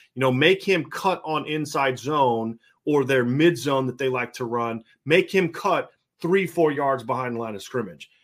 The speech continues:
And I'm gonna point to this. I'm gonna draw some lines here just to simply make a point.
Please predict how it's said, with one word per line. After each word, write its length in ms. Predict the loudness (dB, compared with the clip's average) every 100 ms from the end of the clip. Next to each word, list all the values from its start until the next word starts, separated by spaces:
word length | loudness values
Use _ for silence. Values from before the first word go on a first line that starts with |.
| _ -8
And 140 | -2
I'm 80 | 2
gonna 140 | 2
point 300 | 0 -2 -4
to 80 | -2
this. 200 | -2 -2
I'm 80 | -4
gonna 140 | -4
draw 420 | -4 0 2 2 2
some 420 | 0 -2 -2 -6
lines 580 | -6 0 2 2 0 -2
here 180 | -2 -2
just 240 | -4 -6
to 80 | -6
simply 280 | -8 -4 -4
make 180 | -4 -8
a 40 |
point. 300 | -14 -16 -16